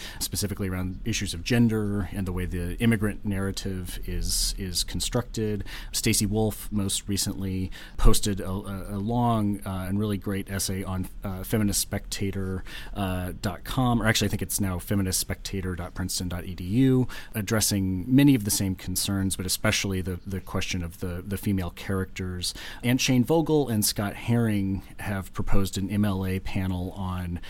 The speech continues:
sexuality and, uh, I believe the language is, uh, non-normative, uh, sexual desire in the way we understand the Founding Fathers, and specifically Hamilton becomes the, the locus point for that discussion. So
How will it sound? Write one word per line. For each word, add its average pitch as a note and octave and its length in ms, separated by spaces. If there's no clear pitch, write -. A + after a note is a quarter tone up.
sexuality F#2+ 1000
and, F2 460
uh, F2 320
I G2 80
believe G#2 240
the F#2+ 160
language G2 340
is, F2+ 180
uh, F#2 220
non-normative, G2+ 1200
uh, F2+ 380
sexual G2+ 380
desire F2+ 640
in A2 380
the G#2 80
way G2 180
we F#2+ 140
understand F#2 420
the F2+ 60
Founding E2+ 320
Fathers, G2+ 400
and F2+ 100
specifically - 560
Hamilton F2+ 460
becomes F2 340
the, E2+ 320
the G2+ 100
locus F2+ 360
point F#2+ 220
for - 80
that F2 180
discussion. F2+ 760
So D3+ 440